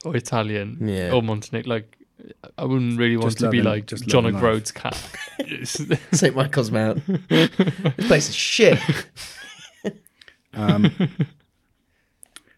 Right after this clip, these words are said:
Speaker 3: yeah, so that's, uh, it, oh, it's, it was the only self-declared ecological state.
Speaker 1: Yeah, I saw
Speaker 2: What,
Speaker 1: that.
Speaker 2: what does that
Speaker 1: It,
Speaker 2: mean?
Speaker 3: Not really sure.
Speaker 1: um,
Speaker 3: It's like some
Speaker 1: so what I wrote is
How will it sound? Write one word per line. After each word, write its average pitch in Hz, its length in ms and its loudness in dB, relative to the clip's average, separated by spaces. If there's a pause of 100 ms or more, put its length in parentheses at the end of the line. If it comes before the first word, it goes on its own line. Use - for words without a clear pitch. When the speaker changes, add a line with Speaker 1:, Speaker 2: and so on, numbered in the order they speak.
(120)
Speaker 3:
yeah, 175 200 -2 (140)
so - 220 -6
that's, 143 320 -4
uh, 151 220 -4 (1080)
it, 147 100 -2 (100)
oh, 175 160 8
it's, 131 220 6 (160)
it 147 80 0
was 143 160 2
the 139 180 2 (120)
only 170 560 4 (260)
self-declared 147 960 0 (120)
ecological 143 760 -2
state. - 560 -6 (840)
Speaker 1:
Yeah, 165 300 8
I - 40 6
saw 180 220 2
Speaker 2:
What, 190 100 4
Speaker 1:
that. 120 100 4
Speaker 2:
what 196 80 6
does 190 120 0
that 196 140 4
Speaker 1:
It, 170 40 2
Speaker 2:
mean? 127 360 4
Speaker 3:
Not 131 160 -2
really 120 180 2
sure. 120 240 -2
Speaker 1:
um, 123 360 2
Speaker 3:
It's 127 100 -4
like - 120 -6
some 190 100 -4
Speaker 1:
so 139 200 0
what 139 140 0
I 147 160 6
wrote 120 300 0
is 113 260 0